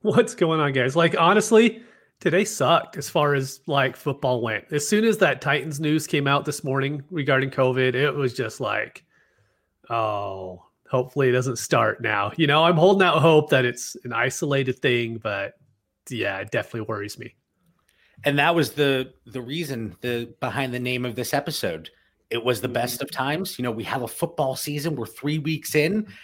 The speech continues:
Speaker 2: Everything's been great. And then it was the worst of times. And Dan, I thought we were gonna have to talk Mitch, you know, talk some sense into him, 'cause he was getting kinda gloomy earlier. We were talking back and forth in,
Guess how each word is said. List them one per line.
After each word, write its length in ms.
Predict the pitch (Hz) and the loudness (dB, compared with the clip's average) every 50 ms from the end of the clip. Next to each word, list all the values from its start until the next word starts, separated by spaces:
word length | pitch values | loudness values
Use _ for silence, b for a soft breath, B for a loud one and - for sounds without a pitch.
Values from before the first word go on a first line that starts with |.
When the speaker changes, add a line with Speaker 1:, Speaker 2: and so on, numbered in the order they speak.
| B B | B B
Speaker 2:
Everything's 480 | B 131 147 175 160 147 - 175 170 143 | B 0 0 0 0 0 0 0 0 2
been 200 | - 165 156 151 | 2 0 0 0
great. 440 | 127 147 151 170 208 220 - - _ _ _ _ _ _ _ - | 0 0 0 0 0 -2 -4 -8 _ _ _ _ _ _ _ -8
And 100 | - 151 | -4 -2
then 120 | 160 170 180 | -2 0 0
it 60 | 160 | 0
was 180 | 170 165 - - | 0 -2 -2 -2
the 80 | 156 | -2
worst 260 | 151 175 196 196 - | 0 0 -2 -2 -2
of 80 | - 139 | -6 -6
times. 300 | - 143 113 110 107 - B B B B B B | -4 -2 -4 -4 -4 -8 B B B B B B
And 180 | - 160 156 139 | 0 0 2 4
Dan, 280 | 170 175 185 202 185 143 | 4 6 6 6 6 4
I 160 | 127 175 190 | 4 2 2
thought 180 | - 214 190 | 4 4 4
we 80 | 165 156 | 4 4
were 60 | 139 | 2
gonna 120 | 139 127 139 | 2 0 -2
have 120 | 131 - | -2 -4
to 100 | - - | -6 -6
talk 340 | - - 139 127 - - - | -2 0 0 0 -2 -2 -2
Mitch, 440 | 139 139 135 - - - - - _ _ _ _ | 0 0 0 0 -4 -8 -8 -10 _ _ _ _
you 80 | - 151 | 0 2
know, 100 | 143 123 | 2 2
talk 300 | - - 131 151 147 - | 2 2 2 2 2 0
some 100 | 147 127 | -4 -4
sense 320 | - - 170 180 175 - | -2 0 0 0 -2 -2
into 180 | 156 139 120 120 | -4 -4 -2 -4
him, 120 | 113 110 | -4 -4
'cause 140 | - 127 - | -6 -10 -10
he 120 | - - | -8 -8
was 100 | 233 285 | -6 -6
getting 200 | 277 320 294 254 | -4 -4 -6 -4
kinda 220 | 214 - 285 247 196 | -2 -2 -2 -2 -2
gloomy 420 | 147 120 139 151 208 262 302 277 | -4 0 0 2 2 2 2 2
earlier. 460 | 208 139 120 113 107 95 87 - - b b b b b b | 2 2 2 0 0 -2 -4 -6 -8 b b b b b b
We 80 | 156 185 | 2 4
were 120 | 226 220 | 4 4
talking 420 | 220 - 196 190 196 196 214 196 | 4 4 4 4 4 4 2 0
back 260 | 180 175 180 185 180 175 | 2 2 2 2 0 -2
and 140 | 160 147 | -6 -4
forth 260 | - 180 196 185 - - | 0 0 0 0 0 -2
in, 180 | 175 165 160 | -4 -4 -6